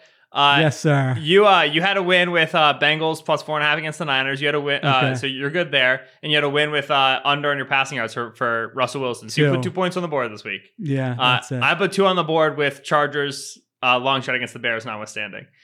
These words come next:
Speaker 1: Uh,
Speaker 2: There you go.
Speaker 1: Logan Thomas being one of the, the, the bets that I hit.
Speaker 2: Yeah, you nailed
Speaker 1: Which
Speaker 2: that. He was, he, did he have that by halftime? He was pretty close.
Speaker 1: He was at, he was at, like, thirty-three on, on a thirty-one and a half point
Speaker 2: Okay.
Speaker 1: line. So it depends on when you got it. But yeah, Logan Thomas got home for, for, I think, most lines.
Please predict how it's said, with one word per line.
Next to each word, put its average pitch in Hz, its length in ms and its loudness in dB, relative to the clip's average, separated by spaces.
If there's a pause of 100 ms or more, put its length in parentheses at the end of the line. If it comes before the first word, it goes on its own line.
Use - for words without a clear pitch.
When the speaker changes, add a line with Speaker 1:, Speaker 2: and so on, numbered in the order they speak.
(280)
Speaker 1:
Uh, 131 140 4
Speaker 2:
There 127 100 2
you 127 80 -4
go. 131 60 -4
Speaker 1:
Logan 175 260 2
Thomas 156 380 2
being 143 240 0
one 139 160 2
of 135 40 0
the, 127 420 2
the, 123 120 -2
the - 20 -2
bets 123 300 0
that 127 140 -4
I 113 100 2
hit. 156 100 4
Speaker 2:
Yeah, 269 140 8
you 226 180 6
nailed 233 280 8
Speaker 1:
Which - 60 0
Speaker 2:
that. 165 260 6
He 180 100 2
was, 285 220 2
he, 247 260 4
did 196 140 0
he 220 80 4
have 247 140 4
that 277 140 4
by 269 140 4
halftime? 339 500 4
He 254 80 6
was 262 160 0
pretty 294 220 2
close. 214 560 0
Speaker 1:
He 175 180 2
was 254 140 6
at, 277 160 4
he 220 100 4
was 233 120 0
at, 277 60 6
like, 254 120 2
thirty-three 156 600 0
on, 123 100 2
on 131 160 -2
a 127 60 -4
thirty-one 135 220 -2
and 120 60 -2
a 117 40 2
half 117 160 2
point 151 160 0
Speaker 2:
Okay. 139 80 -2
Speaker 1:
line. 131 160 0
So 113 60 -10
it - 20 -10
depends 151 220 -2
on 147 40 -4
when 139 100 -4
you 117 80 -2
got 101 220 0
it. - 140 -8
But 127 80 0
yeah, 113 100 2
Logan 143 260 4
Thomas 135 260 -2
got 117 160 -4
home 107 360 -10
for, 117 180 -8
for, 127 80 -4
I 120 60 0
think, 117 180 -6
most 113 240 -6
lines. 107 320 -14